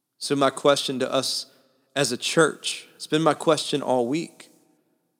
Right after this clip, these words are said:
what are we supposed to do about this? What are we supposed to do in this kind of a crisis? What is our response?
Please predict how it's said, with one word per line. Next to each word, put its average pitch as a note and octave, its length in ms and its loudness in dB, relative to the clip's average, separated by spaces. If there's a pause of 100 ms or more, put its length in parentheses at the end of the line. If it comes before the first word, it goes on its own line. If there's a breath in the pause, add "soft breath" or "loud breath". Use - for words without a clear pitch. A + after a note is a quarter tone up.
what E3 280 4
are F3 140 4
we C#3+ 280 0
supposed D3 560 -2
to C3 60 -8
do B2 440 0
about - 680 -4
this? - 440 -8 (880)
What D#3 200 6
are G3+ 60 8
we F3 140 6
supposed D#3+ 480 4
to C#3+ 80 -2
do C3 180 4
in B2+ 160 2
this D#3 220 0
kind D3 260 2
of B2 80 -4
a A#2 40 -10
crisis? D3+ 600 0
What D#3+ 160 4
is F3+ 120 2
our F#3+ 120 4
response? - 840 -2